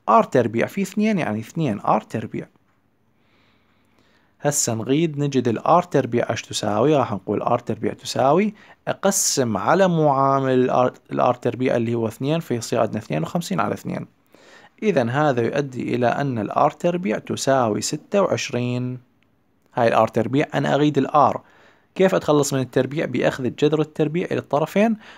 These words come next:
فتصير الآر تساوي جذر الستة وعشرين. الآن نريد نجد جذر الستة وعشرين بصورة تقريبية، لذلك راح نستنتج قيمة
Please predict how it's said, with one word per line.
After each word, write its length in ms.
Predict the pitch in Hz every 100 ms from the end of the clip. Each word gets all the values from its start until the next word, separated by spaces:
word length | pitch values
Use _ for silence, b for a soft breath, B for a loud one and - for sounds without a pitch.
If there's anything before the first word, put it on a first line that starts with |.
| B
فتصير 540 | - 120 - 147 120
الآر 320 | 113 135 147
تساوي 680 | 143 - - 131 151 196 214 B B -
جذر 560 | 117 131 131 135 - 117
الستة 460 | 107 - 143 -
وعشرين. 520 | 170 104 107 113 - - _ _ _ _ _ b b b b -
الآن 520 | 147 170 214 240 247 - _ _ _ _ _ _ _ _ _ _ -
نريد 380 | 139 160 208 175
نجد 320 | 180 175 170 -
جذر 280 | 156 160 139
الستة 360 | 127 139 -
وعشرين 400 | 120 120 - 135
بصورة 380 | 120 - 143 165
تقريبية، 680 | - - - 110 - 120 - _ _ _ _ _ _ _ _ _ -
لذلك 400 | 139 120 107 104
راح 160 | 98
نستنتج 400 | 113 - 135 -
قيمة 280 | - 143 117